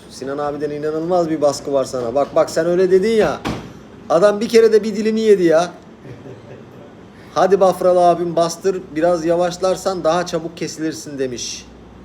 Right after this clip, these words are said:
Evet. Evet. Özkol B. "Dört pide yer." demişsiniz. Sizin de kaydınızı aldım.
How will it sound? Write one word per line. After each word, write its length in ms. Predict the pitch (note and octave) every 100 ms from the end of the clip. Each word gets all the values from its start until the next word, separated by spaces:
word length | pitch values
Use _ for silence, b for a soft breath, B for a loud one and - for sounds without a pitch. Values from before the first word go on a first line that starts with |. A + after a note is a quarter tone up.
| - -
Evet. 280 | C3+ A#2 - - - - - B B B B B B B B B -
Evet. 240 | E3 C#3+ - - - - -
Özkol 960 | F3 F#3 - - - - - F#3 F3+ F#3+ D#3
B. 280 | D#3 D3+ A2+ A2 - - - - A#2
"Dört 240 | E3+ F#3 -
pide 160 | D3
yer." 280 | E3 D3+ C3
demişsiniz. 440 | A#2+ A2+ G#2+ A2+
Sizin 320 | - - D3+ C#3+
de 120 | C3
kaydınızı 500 | C#3 B2 A2 G2 -
aldım. 380 | D3+ C#3+ G#2+